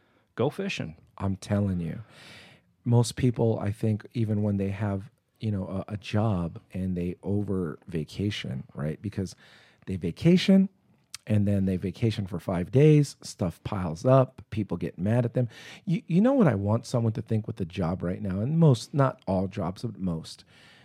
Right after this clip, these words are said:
Speaker 2: When you're an employee position, is it n-, true or not that people are climbing the corporate ladder? That's true, right?
Speaker 1: Sure.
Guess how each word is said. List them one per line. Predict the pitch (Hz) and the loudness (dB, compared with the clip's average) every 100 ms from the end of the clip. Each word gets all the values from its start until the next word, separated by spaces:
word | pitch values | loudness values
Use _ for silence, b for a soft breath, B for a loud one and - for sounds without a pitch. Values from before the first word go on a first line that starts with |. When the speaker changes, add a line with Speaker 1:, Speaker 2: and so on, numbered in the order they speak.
| B | B
Speaker 2:
When | - 131 | 2 4
you're | 143 | 4
an | 214 | 4
employee | 208 143 123 117 113 | 2 0 2 2 2
position, | 113 101 101 92 98 - | -2 -4 -4 -4 -6 -4
is | - 120 | 0 2
it | 151 160 | 0 -2
n-, | 127 | -4
true | - - 135 | -2 2 4
or | 127 | 4
not | 117 98 85 - | 2 0 -2 -4
that | 90 | -8
people | - 110 107 | -6 -6 -4
are | 110 | -6
climbing | - 101 98 98 | -6 -6 -4 -4
the | 104 | -4
corporate | - 85 85 73 | -6 -6 -6 -8
ladder? | 87 62 64 - | -8 -8 -12 -12
That's | - - - | -6 -6 -6
true, | - 98 | -2 -2
right? | 69 65 | 0 0
Speaker 1:
Sure. | 71 | 0